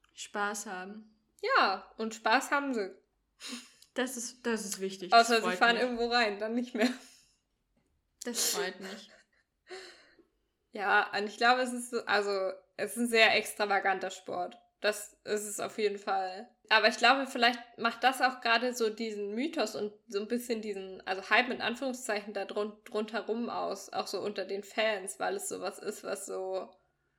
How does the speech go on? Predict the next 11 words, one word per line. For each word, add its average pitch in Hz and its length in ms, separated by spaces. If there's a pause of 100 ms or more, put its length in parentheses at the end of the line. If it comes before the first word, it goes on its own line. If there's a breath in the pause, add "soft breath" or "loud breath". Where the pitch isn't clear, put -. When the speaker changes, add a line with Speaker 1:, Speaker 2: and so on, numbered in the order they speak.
(500)
Speaker 2:
weiß 240 260
ich 190 140
nicht, 185 400 (320)
es 208 140
ist 208 140
so 214 140
weit 214 240
weg 233 200
von 196 200
einem 190 240
selber. 202 640